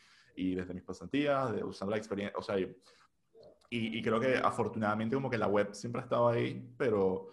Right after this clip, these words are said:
hay, hay veces donde es como cuando trabajaba haciendo juegos era como que, "Mira, tengo que leerme un paper para ver qué coño madre estoy haciendo". O sea, o-, o-,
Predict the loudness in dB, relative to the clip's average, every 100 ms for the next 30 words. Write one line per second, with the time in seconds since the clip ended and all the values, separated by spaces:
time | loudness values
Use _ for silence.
0 | -20 -20 _ _ 2 4 4 2 2 0
1 | -2 -4 2 4 4 0 -2 0 -2 -2
2 | -4 -2 0 -2 -4 -8 -6 -2 -2 -2
3 | -4 -4 -2 -2 -4 -4 -4 0 2 2
4 | 0 -4 -4 -4 -4 -2 -2 -2 -4 -4
5 | -2 -2 0 -2 -2 -4 -4 -6 -6 -10
6 | -14 -10 -6 -4 -2 -4 -4 -8 -8 -6
7 | -8 -8 -14 _ _ _ _ -10 2 6
8 | 6 4 4 4